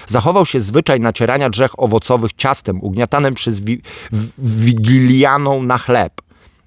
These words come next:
Bardziej drastyczną i zarazem spektakularną metodą pobudzenia płodności było odgrywanie przed drzewem scen grożenia ścięciem, jeśli się nie odrodzi.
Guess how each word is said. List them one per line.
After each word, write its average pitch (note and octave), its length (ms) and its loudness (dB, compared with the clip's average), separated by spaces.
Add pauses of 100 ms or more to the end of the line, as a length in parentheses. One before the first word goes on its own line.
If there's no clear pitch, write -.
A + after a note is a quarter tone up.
Bardziej F3 320 0
drastyczną C3+ 520 0
i A#2 40 2
zarazem A#2+ 340 2
spektakularną B2 1080 2
metodą G#2+ 400 -2
pobudzenia A2+ 460 -4
płodności G#2+ 680 -2 (320)
było C#3 300 4
odgrywanie A#2+ 580 -2
przed G#2 260 -4
drzewem A#2 380 0
scen F#2+ 460 -2 (280)
grożenia A2 440 4
ścięciem, G2+ 600 0 (220)
jeśli A#2+ 300 2
się A#2 260 0
nie A#2+ 220 2 (280)
odrodzi. G2+ 600 0